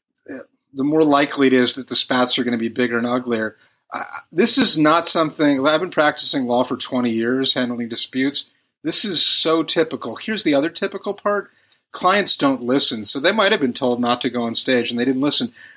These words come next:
I have found that the only way to get people to listen is to sometimes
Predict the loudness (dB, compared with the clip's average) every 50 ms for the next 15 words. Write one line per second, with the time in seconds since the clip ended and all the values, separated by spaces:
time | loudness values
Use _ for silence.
0 | _ 0 0 2 2 2 0 0 -2 0 0 2 2 2 2 0 0 0 -2 -2
1 | 0 0 -2 0 0 0 2 4 4 4 2 2 0 -2 -2 -4 -4 -4 -2 -2
2 | -2 0 2 2 2 2 0 0 -2 -4 -8 -14 -20 -20 _ _ _ 0 2 2
3 | 2 2 2 2 2 2 0 2 2 2 2 2 2 0 0 0 -2 -2